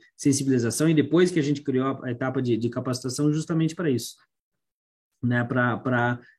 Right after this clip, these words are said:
pelo entendimento de um todo, tá mais preparado quando a gente puder chegar com projetos e soluções.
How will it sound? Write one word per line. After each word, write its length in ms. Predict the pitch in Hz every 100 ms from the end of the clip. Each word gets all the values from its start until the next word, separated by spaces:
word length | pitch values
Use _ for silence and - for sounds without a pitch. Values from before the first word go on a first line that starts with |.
| -
pelo 160 | 147
entendimento 580 | 165 175 165 156 165 160
de 80 | 151
um 100 | 147
todo, 360 | 143 151 156 143
tá 160 | 156
mais 200 | 151 151
preparado 600 | 151 160 156 139 127 139
quando 180 | 135 131
a 40 |
gente 180 | 131 131
puder 240 | 131 123 123
chegar 240 | 123 123
com 160 | 127 127
projetos 420 | 131 113 113 117
e 40 |
soluções. 640 | - 120 127 - 92 90